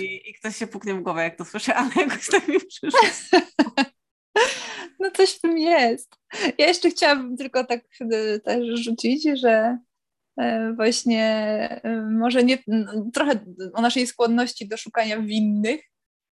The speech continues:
Speaker 2: Mm,
Speaker 1: Mhm.
Speaker 2: fajnie, znaczy zachęcałabym też, żeby sobie zrobić taki, e, mały rachunek sumienia, czy w-, wszystkie te kamyczki, e,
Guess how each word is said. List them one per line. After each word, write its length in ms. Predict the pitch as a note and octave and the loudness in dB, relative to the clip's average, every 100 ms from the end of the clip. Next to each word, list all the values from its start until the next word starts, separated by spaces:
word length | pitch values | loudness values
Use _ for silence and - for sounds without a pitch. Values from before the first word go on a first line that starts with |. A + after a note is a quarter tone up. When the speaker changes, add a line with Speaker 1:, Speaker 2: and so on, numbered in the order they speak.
| _ _ A#3 | _ _ -4
Speaker 2:
Mm, 280 | A3 A3+ | 0 0
Speaker 1:
Mhm. 260 | A3 A#3 A#3+ _ - A#3+ - A#3 | 0 -2 -6 _ -8 -8 -10 -20
Speaker 2:
fajnie, 380 | - C#4+ D4+ C#4 - | -6 -2 0 -2 -4
znaczy 480 | A3 A#3+ A#3+ B3 A#3+ - - - - | -4 -4 -4 -6 -6 -8 -18 -18 -8
zachęcałabym 920 | A#3 A#3 C4 B3 F4 G#4 D4+ B3 A#3+ | -4 0 0 2 0 0 0 0 -2
też, 280 | A3+ A#3 A#3 | 2 2 2
żeby 260 | A3 G3+ | -2 -4
sobie 460 | G#3+ G3+ G#3 A3 G#3 | -6 -6 0 2 2
zrobić 480 | - A3 A3+ G#3+ - | 0 -2 -2 -8 -10
taki, 580 | G#3+ - G#3+ G#3+ A3 - _ _ _ _ - | -10 -8 -6 -2 -2 -4 _ _ _ _ -4
e, 340 | A3 - - | -2 0 -2
mały 300 | G#3 A3+ B3 | 2 4 6
rachunek 480 | A3+ A3+ C4 A3+ A3 | 4 4 2 0 -2
sumienia, 640 | - A3 G#3 G#3 A3+ D4 E4+ _ _ _ _ _ | -6 -2 -2 0 0 0 -2 _ _ _ _ _
czy 160 | - A#3 A3 G#3+ A3 A3 A3+ - - | -6 -2 -2 -2 -2 -4 -6 -12 -16
w-, 220 | C4 - | -14 -4
wszystkie 440 | - C4+ - C4 | 2 2 4 2
te 220 | B3 A3 A3+ | 4 2 0
kamyczki, 840 | - A3+ A3 A#3 - - C4 D4+ _ - - - _ _ | 0 2 4 2 -2 -4 -4 -6 _ -20 -20 -20 _ _
e, 60 | A3+ | -4